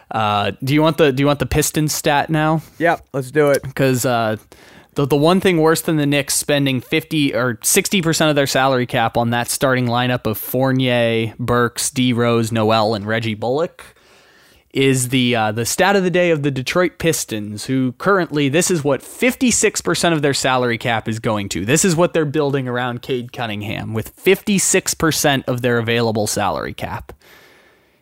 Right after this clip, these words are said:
Speaker 1: It goes to Jeremy Grant, Kelly Olynyk,
Speaker 2: <laughs>
Speaker 1: Mason Plumlee, and the remainder of Blake Griffin's contract. That is
Speaker 2: Wait, didn't Mason Plumlee get
Speaker 1: fifty-six percent
Speaker 2: traded?
Speaker 1: of their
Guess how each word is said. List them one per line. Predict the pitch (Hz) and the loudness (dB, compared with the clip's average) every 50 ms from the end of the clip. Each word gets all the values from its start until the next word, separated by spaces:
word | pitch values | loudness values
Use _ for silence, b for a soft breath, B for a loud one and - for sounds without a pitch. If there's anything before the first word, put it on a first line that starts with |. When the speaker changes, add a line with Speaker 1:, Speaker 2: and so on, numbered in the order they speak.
| b b | b b
Speaker 1:
It | - 117 - | -10 -4 0
goes | 143 147 170 170 151 - | 2 4 4 4 2 0
to | - - 143 113 71 60 104 - _ _ _ _ b b b b b b b b b _ _ 139 | 0 0 0 2 0 -2 -6 -12 _ _ _ _ b b b b b b b b b _ _ -6
Jeremy | - - - 190 190 190 185 175 | -2 2 2 4 4 2 2 0
Grant, | 156 151 160 147 131 107 - - - - - - - - - _ _ _ _ _ _ _ _ _ - | 2 2 2 2 2 0 -4 -8 -10 -8 -8 -8 -8 -8 -12 _ _ _ _ _ _ _ _ _ -12
Kelly | - - - 160 185 190 190 | -6 -2 0 2 4 6 6
Olynyk, | 190 185 165 160 151 135 110 92 - _ - - - 135 - - - - 427 269 - - - | 6 6 6 4 4 2 0 -2 -6 _ -8 -6 -6 -6 -6 -8 -6 -4 -4 -4 -4 -4 -4
Speaker 2:
<laughs> | |
Speaker 1:
Mason | 113 120 147 185 196 - - 202 190 | 0 4 4 4 4 4 4 2 2
Plumlee, | - - 180 175 160 156 139 123 117 104 98 101 110 104 - b b b b b b b b b - | 4 4 4 4 6 4 4 2 2 0 -2 -4 -6 -8 -10 b b b b b b b b b 0
and | 151 147 147 151 | 2 2 4 4
the | 139 143 | 4 4
remainder | 135 139 135 143 165 175 180 175 180 180 170 | 4 4 4 4 4 4 4 4 4 4 4
of | 151 123 | 4 4
Blake | 139 147 151 143 | 4 2 2 2
Griffin's | - - 139 135 - 139 127 123 | 2 0 -2 0 0 -2 -2 -2
contract. | - - 113 104 101 101 104 - - 98 101 - - - - - - - - _ _ _ - | -2 -2 -2 -2 -2 -4 -6 -6 -6 -6 -8 -10 -10 -8 -8 -8 -8 -10 -16 _ _ _ -4
That | 120 120 120 | -2 0 2
is | 120 | 2
Speaker 2:
Wait, | 175 160 - | 2 2 4
didn't | 175 190 - 285 | 6 6 6 6
Mason | 294 330 190 185 339 - - | 6 4 4 4 4 4 6
Plumlee | 214 | 6
get | |
Speaker 1:
fifty-six | 214 | 6
percent | 208 - - 170 165 147 127 117 | 4 4 2 2 2 0 0 0
Speaker 2:
traded? | 131 131 135 151 170 | 0 0 0 0 0
Speaker 1:
of | 165 123 | 0 0
their | - 117 117 113 | -2 -4 -4 -4